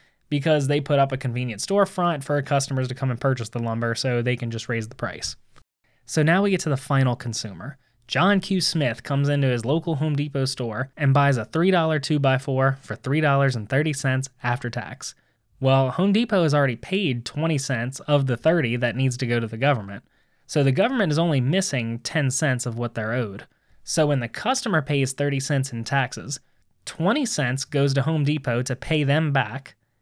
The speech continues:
and the last ten cents goes to the government. At the end of the day, both the mill and Home Depot paid taxes, but were later reimbursed for them. The person that actually paid the taxes was the final consumer. Keep in mind that with a standard ten percent vat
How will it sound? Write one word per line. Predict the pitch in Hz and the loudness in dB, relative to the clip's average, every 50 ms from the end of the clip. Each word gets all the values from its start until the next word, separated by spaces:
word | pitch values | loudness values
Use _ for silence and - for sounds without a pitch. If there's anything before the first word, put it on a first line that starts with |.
| _ _ - | _ _ -2
and | 135 127 | 0 0
the | 123 110 | 0 0
last | 110 127 156 185 208 202 - - | -2 0 0 0 0 0 -2 -4
ten | - 160 143 135 | -4 -2 -2 -2
cents | 131 - 139 127 131 135 - - _ _ _ _ _ | -2 -2 -2 -2 -2 -4 -6 -10 _ _ _ _ _
goes | - 139 135 135 131 - | -2 0 2 2 2 0
to | 135 | -2
the | 120 | -2
government. | 113 120 110 104 95 92 92 101 - - _ _ _ _ _ _ _ _ - | 0 -2 -2 -2 -4 -8 -14 -14 -16 -16 _ _ _ _ _ _ _ _ -2
At | 156 147 | -2 0
the | 180 180 185 | 2 2 2
end | 214 233 | 2 2
of | 220 | 0
the | 202 165 | 0 0
day, | 143 131 113 107 123 139 - - _ _ - | 0 0 0 -2 -4 -8 -10 -14 _ _ 0
both | 147 170 170 - - | 2 2 2 2 0
the | 143 135 | 2 2
mill | 127 131 139 151 175 202 220 226 - - - | 2 2 2 2 2 0 0 -2 -4 -4 -2
and | 147 170 196 208 196 | 0 0 2 2 2
Home | 185 185 180 165 | 2 2 2 0
Depot | 147 143 139 135 127 120 123 | 0 -2 -2 -2 -2 -2 -2
paid | 131 - - 147 139 175 208 190 | -4 -4 -6 -4 -2 -2 -2 0
taxes, | - 135 113 98 - - 110 110 147 - - _ _ _ _ _ _ | 0 -2 -2 -2 -6 -10 -10 -8 -10 -10 -12 _ _ _ _ _ _
but | 143 139 | 2 4
were | 135 131 127 | 4 4 4
later | 131 143 156 160 156 147 135 | 4 4 2 2 2 2 2
reimbursed | 123 139 139 139 131 127 117 123 143 160 160 - - | 2 2 2 2 2 2 0 0 0 0 0 -2 -4
for | - - 110 | -6 -8 -8
them. | 104 - - - 156 170 - _ _ _ _ _ _ _ _ _ | -8 -8 -8 -8 -8 -10 -10 _ _ _ _ _ _ _ _ _
The | - 131 | -8 -4
person | - - 180 180 - 170 147 | 0 0 0 2 2 2 0
that | 139 127 120 - - | 0 0 -2 -4 -4
actually | 143 151 190 233 226 - - 226 185 143 | -2 0 0 0 -2 -2 0 2 2 2
paid | 135 - 123 117 113 110 | 2 0 0 -2 -2 -2
the | 113 | -4
taxes | - 120 101 104 104 - 117 120 131 | -4 -4 -6 -6 -6 -6 -6 -4 -2
was | 127 127 127 | -2 -2 -2
the | 127 127 - | -2 -4 -4
final | - 117 113 113 110 113 123 | -4 -4 -4 -2 -2 -4 -4
consumer. | - - 117 110 - - 196 190 143 98 90 - - _ _ _ _ _ _ _ _ _ | -4 -6 -4 -4 -2 0 0 0 -2 -4 -6 -12 -14 _ _ _ _ _ _ _ _ _
Keep | - - 214 - 175 | -4 -4 -2 0 0
in | 156 | 0
mind | 147 131 139 165 180 | 2 2 2 2 2
that | 151 135 | 0 0
with | 143 135 139 | 0 2 0
a | 131 | 0
standard | 131 - - - 143 151 180 196 202 190 170 - | 0 -2 -4 -4 -2 -2 0 2 2 0 0 -2
ten | - - 175 185 | -4 -2 -2 -2
percent | 190 185 175 - 190 175 156 139 | 0 -2 -2 -2 -2 -2 0 0
vat | 135 135 131 117 110 127 131 | 0 0 2 0 0 -2 -6